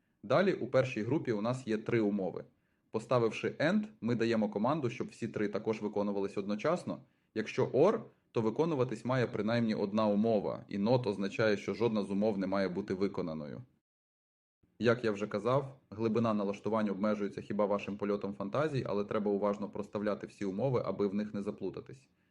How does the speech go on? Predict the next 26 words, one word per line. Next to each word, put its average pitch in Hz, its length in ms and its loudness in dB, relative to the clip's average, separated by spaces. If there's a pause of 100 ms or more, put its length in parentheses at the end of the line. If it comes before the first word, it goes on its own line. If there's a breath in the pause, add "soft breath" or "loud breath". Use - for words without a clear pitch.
(140)
На 107 80 0
початку 113 480 -2
це 104 140 -6
може 104 220 -2
бути 95 260 -6
трохи 98 280 -6
складно. 92 460 -6 (1200)
Ну 110 120 2
а 107 100 4
після 104 280 -4
активностей 107 540 -2
останні 95 360 -4
три 95 140 -4
пункти 123 320 -2
здаються 98 420 -4
вже 95 200 -4
і 101 40 -2
нудними. 92 480 -8 (400)
Automation. 104 600 -2 (340 soft breath)
Тут 135 180 -2
сортуємо, 107 520 0
у - 120 -4
якій 95 240 -2
автоматизації 98 800 -2
перебуває 90 560 0
лід, 127 260 -2